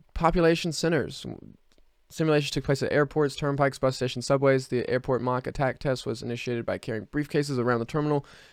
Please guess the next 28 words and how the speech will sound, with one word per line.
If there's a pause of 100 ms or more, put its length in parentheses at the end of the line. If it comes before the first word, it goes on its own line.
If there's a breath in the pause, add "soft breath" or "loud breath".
as
they
sprayed
bac-,
bacteria. (400 soft breath)
In
the
subway,
light
bulbs
filled
with
Bacillus
subtilis
were
dropped
to
spread
the
bacteria. (420 soft breath)
I
mean, (1080 loud breath)
they've
got
ways
that
they
can